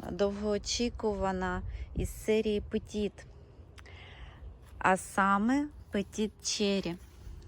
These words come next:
У мене всі чотири гортензії з серії Петіт зараз в наявності. А,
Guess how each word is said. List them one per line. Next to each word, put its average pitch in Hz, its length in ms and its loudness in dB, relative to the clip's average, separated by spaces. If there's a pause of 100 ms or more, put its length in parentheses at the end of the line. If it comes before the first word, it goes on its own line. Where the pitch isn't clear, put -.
(420)
У 196 60 2
мене 226 240 8
всі 226 400 2
чотири 190 540 0
гортензії 175 680 0
з - 160 -10
серії 185 320 0
Петіт 185 400 -2
зараз 170 380 0
в 185 40 0
наявності. 185 880 0 (760)
А, 180 400 8